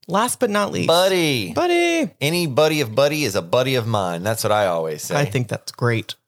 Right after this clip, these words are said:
Speaker 2: Buddy, we're gonna give him the secret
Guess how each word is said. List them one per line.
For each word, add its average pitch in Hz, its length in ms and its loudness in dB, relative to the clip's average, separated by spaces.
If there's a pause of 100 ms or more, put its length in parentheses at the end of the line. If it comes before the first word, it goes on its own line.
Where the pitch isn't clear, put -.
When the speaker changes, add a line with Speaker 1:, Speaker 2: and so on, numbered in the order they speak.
Speaker 2:
Buddy, 151 380 0
we're 147 160 2
gonna 135 160 0
give 117 280 -2
him 120 400 0 (320)
the 104 160 0
secret - 640 -2